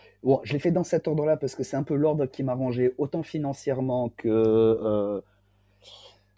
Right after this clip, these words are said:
euh, je faisais du sport aussi sur le côté chez les meufs et, euh, et, euh, j'ai eu l'occasion de faire des championnats du monde. Du coup, euh, j'ai, euh, j'ai un peu attendu, euh, les hormones.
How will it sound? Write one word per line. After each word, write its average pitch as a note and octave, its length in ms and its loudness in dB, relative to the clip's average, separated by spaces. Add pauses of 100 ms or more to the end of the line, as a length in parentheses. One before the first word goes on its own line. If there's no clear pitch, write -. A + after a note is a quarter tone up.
(500)
euh, A#2 160 0
je - 80 -10
faisais D3 240 4
du C#3+ 100 2
sport C3+ 300 -2
aussi B2+ 240 -6
sur B2 120 -6
le B2 100 0
côté A2+ 340 -4
chez - 180 -8
les A#2 120 -2
meufs A#2 500 -4
et, G#2+ 200 -4
euh, F#2 240 -8 (1000)
et, G#2 180 -4
euh, G2+ 300 -4
j'ai G#2+ 120 -4
eu - 20 0
l'occasion A#2 360 0
de A2 320 0
faire A2+ 160 -2
des A#2 80 -2
championnats A2+ 400 -2
du G#2 160 -4
monde. A#2 220 -2
Du G2 120 -12
coup, A2 320 -6
euh, G2 320 -2
j'ai, G2 380 -4
euh, F#2 540 -6
j'ai G2 120 -6
un G2 80 -2
peu A#2+ 180 -2
attendu, A2 720 -2
euh, G2 360 0
les G#2 220 -2
hormones. G#2 380 -4